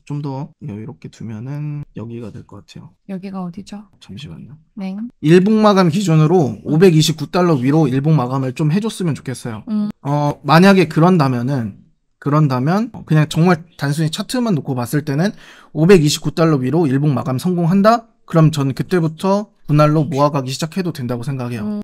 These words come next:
Speaker 1: 조정이 발생을 하건 했을 때, 오백이십구 달러 위로 봉마감했을 때 그때부터 시작해도 될 것 같다.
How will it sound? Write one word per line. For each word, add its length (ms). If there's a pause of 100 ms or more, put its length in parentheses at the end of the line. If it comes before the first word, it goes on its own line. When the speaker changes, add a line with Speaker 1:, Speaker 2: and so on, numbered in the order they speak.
(100)
Speaker 1:
조정이 640 (220)
발생을 400
하건 400 (420)
했을 280
때, 280
오백이십구 580
달러 220
위로 360
봉마감했을 580
때 80
그때부터 460
시작해도 460
될 160
것 100
같다. 300